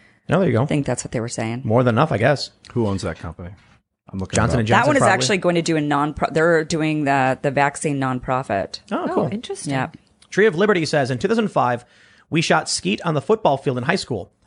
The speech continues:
Speaker 1: Also, my published philosophy professor called t-, uh, called Tom MacDonald an astute philosopher.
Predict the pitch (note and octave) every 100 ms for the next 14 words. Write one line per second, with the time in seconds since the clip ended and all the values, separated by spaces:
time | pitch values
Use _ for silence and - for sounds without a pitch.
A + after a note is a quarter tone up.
0 | - C#3+ E3 D#3+ C#3+ - D#3 D#3+ - D3
1 | C#3 D#3+ E3 D3 C#3+ B2+ C3+ A#2+ C#3 A#2+
2 | A#2 - _ _ _ - - A2+ G#2 E3
3 | E3 D#3 F#3 F#3+ D#3 D#3 D3+ C#3+ C3 -
4 | F#3 - D#3 D#3+ G#3 - G#2+